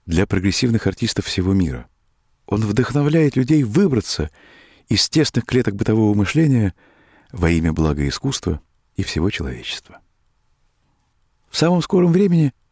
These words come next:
заявлен к выпуску новый альбом Питера "Big Blue Ball".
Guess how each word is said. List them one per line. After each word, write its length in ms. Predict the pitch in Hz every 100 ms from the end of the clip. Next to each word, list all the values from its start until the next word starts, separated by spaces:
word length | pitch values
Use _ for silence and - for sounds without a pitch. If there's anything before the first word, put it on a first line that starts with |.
| _
заявлен 540 | - 85 107 139 135 127
к 80 | -
выпуску 360 | 170 147 -
новый 360 | 131 175 95 76
альбом 280 | 67 71 65
Питера 400 | 64 64 60 - _ _ _ _
"Big 300 | 80 95 113 -
Blue 300 | 76 76 73
Ball". 380 | - 78 62 -